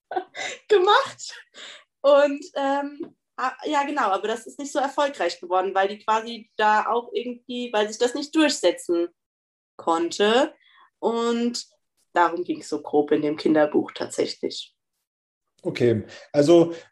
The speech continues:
Speaker 2: kann man das schon mal weiterempfehlen, wenn man sich dem ganzen Thema Bitcoin so ein bisschen spielerisch nähern will, oder?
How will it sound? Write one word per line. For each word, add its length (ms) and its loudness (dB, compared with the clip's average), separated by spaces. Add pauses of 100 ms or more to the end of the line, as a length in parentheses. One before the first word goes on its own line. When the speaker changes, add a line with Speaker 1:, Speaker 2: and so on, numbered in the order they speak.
(140)
Speaker 2:
kann 160 4
man 280 2 (220)
das 160 -2
schon 180 4
mal 140 6
weiterempfehlen, 840 4
wenn 140 0
man 120 2
sich 180 -4
dem 200 -4
ganzen 440 -2
Thema 280 2
Bitcoin 460 0
so 100 -2
ein 120 -2
bisschen 560 -4 (340)
spielerisch 760 2
nähern 420 0
will, 180 -4
oder? 420 -2